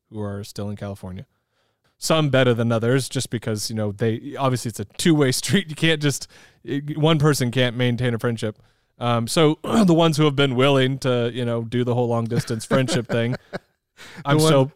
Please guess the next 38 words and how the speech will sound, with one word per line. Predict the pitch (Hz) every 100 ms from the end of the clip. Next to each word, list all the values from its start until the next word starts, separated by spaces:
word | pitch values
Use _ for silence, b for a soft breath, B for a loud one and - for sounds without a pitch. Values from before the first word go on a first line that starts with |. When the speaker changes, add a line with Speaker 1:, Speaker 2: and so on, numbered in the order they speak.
| -
Speaker 2:
the | 139
ones | 135 131
who | 190
Speaker 1:
friends |
with. | 127 120 - 110
Speaker 2:
texted | 104
back, | 104 107 -
yeah. | 175 -
Speaker 1:
Yeah. | 113 - B B B B _
I'm | 170
still | 185
friends | 214 185
with, | 120 -
and | 170
obviously | 190 180 165
I'm | 143
still | - 139
friends | 143 135 123
with | 123
those, | 123 120 117
even | 139 135 120 - _ _
the | 127
ones | 117 113
who | 117
are | 104
not | 104 101
as | 107 104
willing. | 101 104 92 95 - _ _ _
But | 202 175
we, | 185 175
we | 175 170
just | 151
don't | 143 127
talk | 127 110
as | 104
much, | 92 - -
you | 123
know? | 123